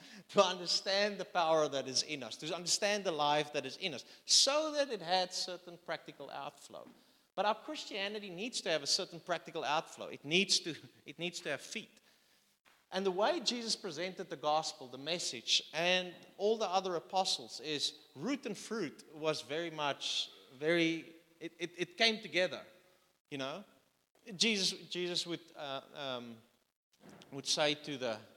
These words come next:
to the Pharisees, he says, "You guys are like whitewashed tombs, right? You look beautiful on the outside, but I'm telling you, you've got dead bones inside. You sit face out on the outside,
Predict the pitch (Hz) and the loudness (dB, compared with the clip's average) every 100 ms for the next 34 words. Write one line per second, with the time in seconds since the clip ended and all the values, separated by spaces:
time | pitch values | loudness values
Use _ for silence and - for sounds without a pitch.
0 | _ 139 113 - 175 190 - 107 107 135 | _ -12 -10 -6 -4 -2 -4 -6 -8 -6
1 | 175 147 180 220 214 151 123 123 117 113 | -4 -4 -8 -10 -6 -4 -6 -6 -10 -12
2 | 117 117 123 120 113 107 - - 135 110 | -8 -2 -2 -4 -10 -8 -6 -8 -8 -10
3 | 92 87 - - - - _ _ _ 104 | -12 -10 -4 -4 -4 -8 _ _ _ -14
4 | 110 101 _ _ _ _ _ _ _ _ | -14 -16 _ _ _ _ _ _ _ _
5 | 147 147 143 123 156 208 202 - 123 110 | -6 -6 -6 -4 0 0 0 -4 -10 -8
6 | 101 120 120 - 135 131 95 - 69 - | -6 -6 -2 -2 0 -2 -2 -6 -14 -8
7 | 120 117 - 147 131 95 101 - 98 - | -8 -8 -6 -6 -6 -12 -16 -14 -16 -12
8 | 107 110 101 104 104 101 95 95 120 117 | -10 -10 -8 -10 -10 -12 -16 -14 -10 -8
9 | 90 82 _ _ _ _ _ 165 - 220 | -10 -14 _ _ _ _ _ 4 4 4
10 | - - 226 247 - 180 180 170 165 143 | 2 4 6 6 2 2 2 2 -2 -2
11 | 127 147 156 - 180 156 110 | -2 -4 0 2 2 2 0